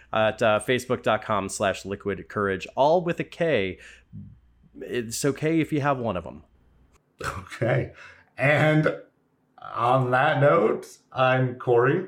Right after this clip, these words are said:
Speaker 2: uh, with Third Degree Entertainment. You can find me at third degree entertainment dot com. Uh, and on Monday nights, you can come play trivia with me, seven thirty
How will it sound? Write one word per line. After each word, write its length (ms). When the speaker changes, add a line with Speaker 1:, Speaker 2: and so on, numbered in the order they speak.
Speaker 2:
uh, 380
with 300
Third 240
Degree 280
Entertainment. 520
You 80
can 160
find 240
me 160
at 260
third 160
degree 260
entertainment 600
dot 400
com. 540
Uh, 380
and 180
on 240
Monday 300
nights, 580
you 140
can 360
come 200
play 220
trivia 400
with 180
me, 320
seven 880
thirty 640